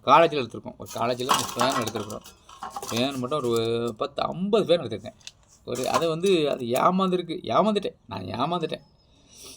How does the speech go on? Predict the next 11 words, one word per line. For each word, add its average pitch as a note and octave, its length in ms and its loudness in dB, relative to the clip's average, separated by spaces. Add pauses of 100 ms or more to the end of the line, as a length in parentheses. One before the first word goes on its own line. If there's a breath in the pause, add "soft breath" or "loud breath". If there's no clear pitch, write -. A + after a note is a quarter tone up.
(160 loud breath)
நான் A2+ 260 2
ஒரு C3+ 120 0
கணக்கு B2 220 0
போட்ட B2+ 140 2
ஒரு A#2+ 140 4
ஃபேன் B2+ 280 0
வந்து D3+ 220 -2
இரநூறு D3 500 0
ரூபா E3 180 4 (320)
போகும்னு C#3+ 320 0
நினைச்சேன். G#2+ 340 -4